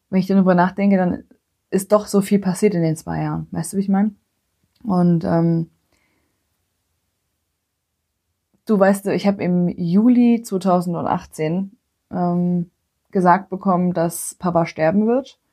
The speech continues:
Und im September zweitausendachtzehn ist er gestorben. Dazwischen lagen sieben Wochen. <laughs> In dieser Zeit habe ich gefühlt schon alle Phasen der Trauer durchgemacht. Ähm,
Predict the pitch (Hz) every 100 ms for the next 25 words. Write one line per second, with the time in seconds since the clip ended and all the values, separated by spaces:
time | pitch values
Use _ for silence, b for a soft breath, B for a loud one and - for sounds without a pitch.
0 | _ _ _ - 190 180 175 170 190 190
1 | 185 180 175 175 - 175 - 170 170 170
2 | - - 170 170 170 170 - 180 180 170
3 | 175 165 165 156 156 - 156 _ _ _
4 | _ _ _ _ _ _ _ _ _ _
5 | _ _ 165 208 254 220 202 190 190 202
6 | 185 185 165 165 175 - 175 175 - 165
7 | 165 160 160 160 156 143 147 - 160 160
8 | 165 160 143 151 185 196 _ B B B
9 | B - 170 175 175 175 170 160 165